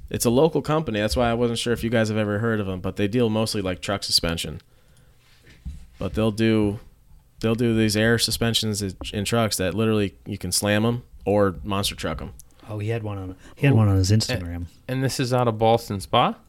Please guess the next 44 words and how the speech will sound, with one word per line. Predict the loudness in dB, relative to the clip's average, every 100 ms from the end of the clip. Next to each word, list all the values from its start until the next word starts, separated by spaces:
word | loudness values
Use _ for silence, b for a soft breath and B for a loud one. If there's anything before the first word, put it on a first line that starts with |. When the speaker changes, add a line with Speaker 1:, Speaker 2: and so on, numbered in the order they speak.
| -20 -20 -20 _
Speaker 1:
Ballston | 0 0 0 -2 -4 -2
Lake, | 0 0 0
Ballston | -2 0 -2
Spa, | 0 -2
somewhere | -2 -4 -4
up |
there. | -4 -6 -8 -20 -20 -20 -20 -20 -16 -2
Speaker 3:
Really? | 2 2 0 -6 2
Speaker 1:
Yeah. | 2 2 -4 -16 -14 -8 -8 -8 -12 -2
I | 0
just | 4 2
recently | 4 2 2 0
found | 2 2 2
his | 2
Instagram. | 2 0 0 2 2 0 -2 -8 B B B B -4
I | 2
emailed | 4 4 4
him | 2
the | 2
other | 2
day | 4 4 2
'cause | 2 2
<laughs> |
I | 4 6
was | 6 6
like, | 0 0 -4 B B B
"This | -6 -2
is | 2
amazing, | 2 2 0 2 0 -4 -10 -2
and | 2 2
you're | 0
close." | 0 2 4 4 2
So, | 0 0 0 -2 B B -2
yeah, | 2
look | 2 2
at | 4
that | 4
Speaker 2:
There | 6
you |
Speaker 1:
red | 4 4
Speaker 2:
go. |
Speaker 1:
one | 2
right | 0 0
there. | -2 -2